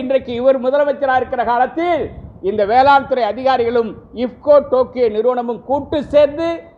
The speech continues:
விவசாயிகளை பழிவாங்கி அரசுக்கு அவப்பெயரை உருவாக்கியிருக்கிறார்கள்.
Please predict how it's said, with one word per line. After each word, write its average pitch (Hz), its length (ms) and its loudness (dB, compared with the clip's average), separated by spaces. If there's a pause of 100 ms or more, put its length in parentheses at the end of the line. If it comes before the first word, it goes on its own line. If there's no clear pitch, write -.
விவசாயிகளை 240 640 0 (100)
பழிவாங்கி 240 580 -4 (280)
அரசுக்கு 240 500 -2
அவப்பெயரை 247 540 0
உருவாக்கியிருக்கிறார்கள். 214 840 -2